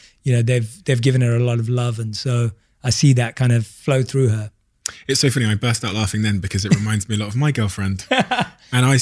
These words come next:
Speaker 2: I've said this on this podcast a lot. And it's, I've never actually realized, uh, the, the kind of fundamental truth in, um, what you said there.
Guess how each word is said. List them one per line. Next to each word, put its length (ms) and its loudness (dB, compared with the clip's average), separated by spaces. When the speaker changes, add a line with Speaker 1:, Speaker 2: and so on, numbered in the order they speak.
Speaker 2:
I've 160 -2
said 240 -2
this 160 -4
on 60 -4
this 100 -4
podcast 440 -4
a 60 -4
lot. 240 -2
And 80 -4
it's, 260 -6
I've 160 0
never 180 2
actually 560 0
realized, 640 -2
uh, 220 -12
the, 460 4
the 80 -6
kind 120 0
of 60 0
fundamental 480 0
truth 400 0
in, 360 0
um, 320 0
what 220 -4
you 100 2
said 360 -2
there. 400 0